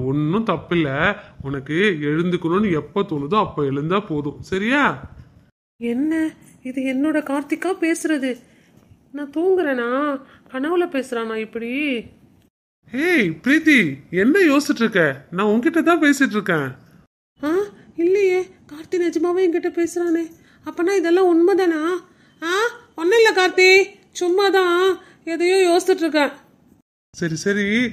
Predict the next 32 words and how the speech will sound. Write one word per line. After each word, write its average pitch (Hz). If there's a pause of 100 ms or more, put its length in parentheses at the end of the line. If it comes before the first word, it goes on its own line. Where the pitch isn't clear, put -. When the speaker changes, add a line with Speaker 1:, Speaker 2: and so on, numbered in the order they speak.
(120)
Speaker 1:
சீக்கிரமா 165 (240)
குளிச்சுட்டு 180
ரெடி 156
ஆகு 139 (120)
போ. 160 (1000)
Speaker 2:
என்ன, 302 (380)
ரெடி 330
ஆகணுமா? 240 (280)
எங்க 302
போறோம் 262
கார்த்தி? 202 (840)
Speaker 1:
நம்ம 165
ரெண்டு 160
பேரும் 196 (200)
கீர்த்தி 233
வீட்டுக்கு 185
போயிட்டு 165
வரலாம். 139 (680)
Speaker 2:
ஏய் 220
கார்த்தி, 240 (340)
உனக்கே 233
இது 269 (100)
ஓவரா 247 (100)
தெரியல? 240 (320)
அவ 214
நேத்து 269
தானே 285
வீட்டுக்கு 277
போனா, 202 (320)
இன்னைக்கு 269
நம்ம 240
போனோம்னா 277